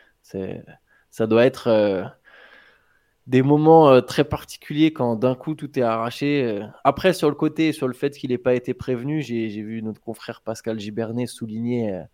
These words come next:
à juste titre, bah voilà, le fait que dans ce, le cadre de l'échange de Lillard, effectivement, euh, les,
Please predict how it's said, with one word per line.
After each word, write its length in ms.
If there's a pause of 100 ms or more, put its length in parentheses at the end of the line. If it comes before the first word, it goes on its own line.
(380)
à 120
juste 340
titre, 320
bah 80
voilà, 220
le 100
fait 240
que 80
dans 200
ce, 140
le 140
cadre 380
de 80
l'échange 380
de 60
Lillard, 460
effectivement, 680
euh, 220
les, 160